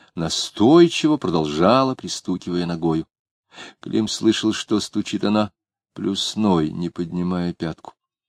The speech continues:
«Он был добрый, знал все, только не умеет знать себя.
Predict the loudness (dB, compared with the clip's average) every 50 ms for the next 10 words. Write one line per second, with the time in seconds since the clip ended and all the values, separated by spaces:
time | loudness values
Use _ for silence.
0 | _ _ _ _ _ _ _ _ _ _ _ 2 4 4 6 6 6 8 8 8
1 | 8 8 8 6 6 6 6 4 2 0 _ _ _ _ _ _ _ _ _ -10
2 | -8 -2 4 6 8 8 8 6 4 0 -4 -2 2 4 6 6 4 2 _ 2
3 | 2 4 4 2 0 0 2 2 4 6 6 6 6 4 6 6 6 6 6 6
4 | 4 4 2 4 4 4 2 0 -4 -4 -2 -2 -2 -2